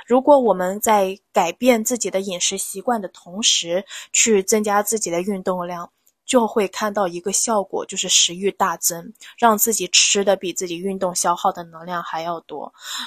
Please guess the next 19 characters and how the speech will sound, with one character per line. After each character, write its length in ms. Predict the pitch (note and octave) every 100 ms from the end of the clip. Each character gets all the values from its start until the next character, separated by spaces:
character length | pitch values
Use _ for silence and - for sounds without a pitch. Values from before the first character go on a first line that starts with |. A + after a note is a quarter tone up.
| -
所 140 | A3+
以 120 | C4+
我 140 | C#4 F#3
建 240 | A#3 A3
议 80 | G#3
我 100 | F3+
的 80 | F#3
客 240 | - G3+
户， 240 | F#3+ F#3+ - _ _
我 100 | G3+
给 100 | G#3
我 100 | G3
客 140 | G#3
户 80 | G3+
的 120 | F#3
方 260 | - F#3+ F#3+
案 180 | F3+ G3+
是 160 | G#3
先 500 | G3 - C4 B3+ C4